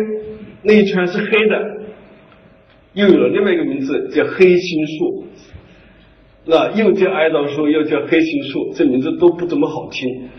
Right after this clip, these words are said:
可是我们仔细研究了它以后，发现这种植物其实是我们当地老百姓利用了这种植物的智慧。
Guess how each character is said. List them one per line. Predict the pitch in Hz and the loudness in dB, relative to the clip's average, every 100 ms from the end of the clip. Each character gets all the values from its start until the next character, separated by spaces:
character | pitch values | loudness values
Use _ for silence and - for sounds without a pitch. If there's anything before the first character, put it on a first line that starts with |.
| - - | -20 -2
可 | 175 | 0
是 | 175 | 4
我 | 196 151 | 4 4
们 | 175 165 - - | 2 -2 -10 -14
仔 | 143 | -8
细 | 143 208 | -6 -2
研 | 170 143 143 | 2 2 2
究 | 190 | 0
了 | - - | -2 -2
它 | 151 | -4
以 | 175 | -4
后， | - 123 - - - | -2 -4 -6 -16 -8
发 | 151 | -6
现 | 147 123 107 - - - - - _ _ _ _ _ | 0 0 0 -8 -18 -20 -20 -20 _ _ _ _ _
这 | 233 | 4
种 | 180 131 | 4 2
植 | 127 127 | 0 -4
物 | 127 - | -4 -6
其 | - 147 | -6 -4
实 | 139 160 | -4 -8
是 | - 147 - - - - - - - - - _ _ _ - | -6 -4 -4 -8 -16 -20 -20 -20 -20 -20 -20 _ _ _ 2
我 | 127 | 4
们 | 147 135 - | 4 -2 0
当 | 185 190 196 196 | 2 4 2 2
地 | 190 131 | -2 -2
老 | 123 160 | 0 0
百 | 156 | 0
姓 | 117 175 151 - - - | -2 -2 -2 -2 -12 -14
利 | 202 240 | -4 -2
用 | 214 180 | 2 2
了 | 127 | 2
这 | - | 0
种 | 160 123 - | -2 -2 -4
植 | 120 156 | -4 0
物 | 170 | 0
的 | 151 | 0
智 | 143 180 | 0 0
慧。 | - 151 | 0 0